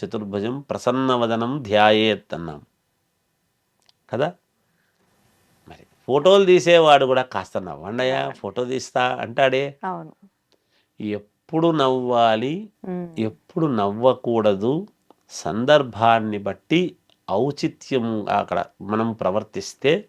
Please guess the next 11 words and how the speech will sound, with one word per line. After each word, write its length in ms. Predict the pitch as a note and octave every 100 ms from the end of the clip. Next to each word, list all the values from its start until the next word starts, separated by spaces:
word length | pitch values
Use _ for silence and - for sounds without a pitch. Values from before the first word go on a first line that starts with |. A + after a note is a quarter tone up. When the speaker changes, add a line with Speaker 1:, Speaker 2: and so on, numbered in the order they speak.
| _ F3+
Speaker 2:
మ్మ్. 220 | E3+ E3+ _ _ _ _ _ _ _ _ _ _ B2+
Speaker 1:
జీవితానికి 1200 | G#2+ A#2 C3 C#3 C3 A2+ A2 G#2+ C3+ A2 G#2 D#3 _ _ _ G2+
వెలుగు, 580 | F#2 F#2 A2+ A2+ D3 F3+ _ _ _ _ -
ఒక 160 | -
పద్ధతి, 680 | - - C#2 E2 G2+ C3 G3 - _ _ -
ఒక 140 | -
మార్గము 800 | F#2 E2 E2 G2 F2 F#2 G2 - - _
అనేది 340 | F#2+ F2+ A#2 B2+
ఉంటుంది. 600 | E2 E2+ E2+ - - _ _ _ _ -
Speaker 2:
గురుగారు, 600 | A3 C4 C#4+ G#3+ D4 G4 -
ఆ, 160 | G3